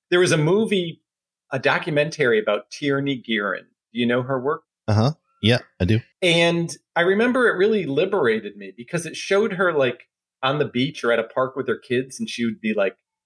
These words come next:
Speaker 1: like, it'd be utter chaos, and the kids are doing all these crazy things, and her camera's there, and then she's like, "I told you to stop hitting your little brother. Come on, now put that down and drink some of that juice." And then she'd pick up the camera and make a photograph. And then you'd see the photo later, and it was beautiful.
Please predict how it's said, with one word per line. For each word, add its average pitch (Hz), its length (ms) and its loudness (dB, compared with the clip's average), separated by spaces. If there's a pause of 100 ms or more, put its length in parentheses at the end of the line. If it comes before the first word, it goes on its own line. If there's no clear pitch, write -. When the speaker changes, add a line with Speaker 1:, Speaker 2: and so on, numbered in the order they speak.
(200)
Speaker 1:
like, 139 160 2
it'd 135 140 0
be 143 120 4
utter 175 180 4
chaos, 156 500 2
and 131 80 -2
the 127 60 2
kids 175 200 -2
are 151 80 0
doing 151 200 2
all 143 100 4
these 139 160 -2
crazy 151 320 0
things, 147 440 0
and 123 200 0 (260)
her 156 100 -4
camera's 151 520 -2
there, 139 320 4
and 139 100 2
then 139 100 0
she's 135 160 -6
like, 156 180 0
"I 180 60 2
told 220 280 2
you 180 40 -8
to 165 80 -6
stop - 360 -2
hitting 190 240 -2
your 151 180 2
little 170 180 2
brother. 156 320 0 (200)
Come 202 80 -2
on, 165 180 0
now 160 100 4
put - 220 -2
that 214 180 2
down 185 200 2
and 143 100 0
drink 180 240 -4
some 180 140 -2
of 156 80 0
that 151 180 0
juice." 147 340 -4 (420)
And 147 100 -2
then 156 120 2
she'd 151 200 -4
pick 165 120 2
up - 120 0
the - 40 -8
camera 131 320 0
and 120 80 2
make 113 160 0
a 113 40 -6
photograph. - 400 -6 (320)
And 156 100 2
then 147 120 2
you'd 139 140 0
see 160 120 -6
the 131 100 0
photo 127 300 2
later, 107 280 2
and 90 80 -12
it - 20 -20
was - 140 -20
beautiful. 98 420 -6